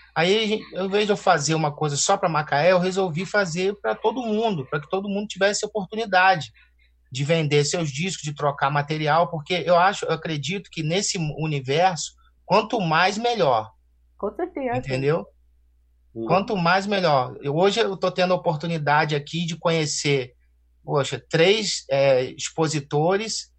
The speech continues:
Speaker 1: e quem sabe eles não têm um disco aí pra minha coleção, enfim.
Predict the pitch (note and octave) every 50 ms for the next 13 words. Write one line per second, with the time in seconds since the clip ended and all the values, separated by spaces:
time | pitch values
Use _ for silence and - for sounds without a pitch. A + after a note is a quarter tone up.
0 | _ _ _ _ _ _ _ - E3+ F#3 E3+ - G#3+ G#3+ G#3+ - - F#3 F#3+ F#3+
1 | G3 F#3 F#3 F3+ F#3+ F#3 E3+ - F#3 F3+ F#3 F#3 F#3 F3+ D#3 C3+ D#3 F3 F3+ F#3
2 | - - F#3+ E3+ D#3+ E3 F3 F3 - E3 D#3+ E3 D#3 D#3 - D3+ D#3 D3 D3 -
3 | - - D#3+ E3 E3+ F3 F3 F3 F3 E3+ E3 D#3+ D3+ C#3+ C#3+ D#3+ F#3+ G#3 - -
4 | - F3+ E3+ D3 B2 A2 -